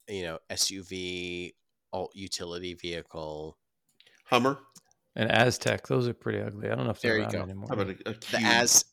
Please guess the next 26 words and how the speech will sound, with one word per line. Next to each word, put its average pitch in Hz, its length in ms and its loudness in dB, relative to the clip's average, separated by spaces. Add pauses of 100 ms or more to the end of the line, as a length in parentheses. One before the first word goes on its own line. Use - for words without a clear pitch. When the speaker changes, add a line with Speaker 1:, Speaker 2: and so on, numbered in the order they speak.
Speaker 1:
an 113 200 -4
Aztec 113 720 4
entirely 101 580 0
Speaker 3:
Oh. - 100 -14
Speaker 1:
covered 85 380 -6 (100)
with 98 120 -12
the 92 80 -8
back 85 380 -2
of 87 120 -14
just - 260 -6
different, - 320 -10
like, 87 220 -12
numbers 82 480 -6
of 76 100 -14
how 85 160 -6
many 82 200 -8
different, 71 480 -12
um, 71 260 -16 (840)
uh, 95 200 -4
marathons 90 720 -2
and 85 100 -4
sub-marathons 82 840 -4
that - 100 0
someone 76 260 -4
has 73 140 -8
ridden. 71 260 -12